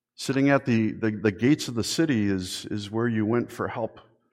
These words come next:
in deciding matters, and, and that's where Lot was sitting when the angels came.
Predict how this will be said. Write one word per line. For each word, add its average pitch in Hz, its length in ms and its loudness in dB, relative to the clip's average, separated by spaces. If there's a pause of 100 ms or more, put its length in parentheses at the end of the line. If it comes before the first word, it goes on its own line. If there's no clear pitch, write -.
(280)
in 104 120 -4
deciding 131 600 4
matters, 123 540 2
and, 87 220 -4 (640)
and 101 120 -8
that's 107 280 -4
where 90 400 -2 (1300)
Lot 98 260 -2
was 90 100 -4
sitting 101 380 0 (220)
when 95 140 0
the 98 120 2
angels 95 320 -2
came. 110 340 -2